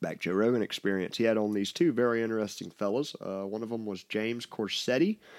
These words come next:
I think I've shown you some of this stuff. He's this little, uh, twerpy looking, uh, he's a veteran that served in Iraq and Iran, but he's taken a real deep interest in archaeology whenever he was in Egypt.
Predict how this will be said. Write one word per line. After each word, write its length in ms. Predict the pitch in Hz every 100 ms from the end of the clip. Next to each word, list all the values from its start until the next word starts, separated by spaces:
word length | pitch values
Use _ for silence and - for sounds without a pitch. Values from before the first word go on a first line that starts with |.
| - - -
I 60 |
think 160 | 143 170
I've 120 | 143
shown 240 | - 151 160
you 120 | 160
some 200 | 160 156
of 60 |
this 140 | 156 151
stuff. 320 | - 156 151
He's 160 | 139 135
this 160 | -
little, 340 | 139 131 123 110 117
uh, 180 | 117 - _ -
twerpy 440 | - 131 131 127 - 127
looking, 400 | 117 117 110 104
uh, 120 | 107
he's 160 | 120 123
a 40 | 95
veteran 540 | 85 113 120 104 95
that 120 | 95
served 320 | - 104 98
in 80 | 95
Iraq 460 | 95 92 95 98 92
and 80 | 92
Iran, 400 | 90 117 117 101
but 80 | 95
he's 140 | -
taken 240 | 135 120
a 40 | 107
real 180 | 117 104
deep 300 | - 113 -
interest 420 | 107 - 87 -
in 80 | 90
archaeology 800 | 98 95 95 90 107 113 135 135 _ _ -
whenever 340 | 98 95 95
he 80 | 95
was 100 | 92
in 60 | 92
Egypt. 400 | 110 123 139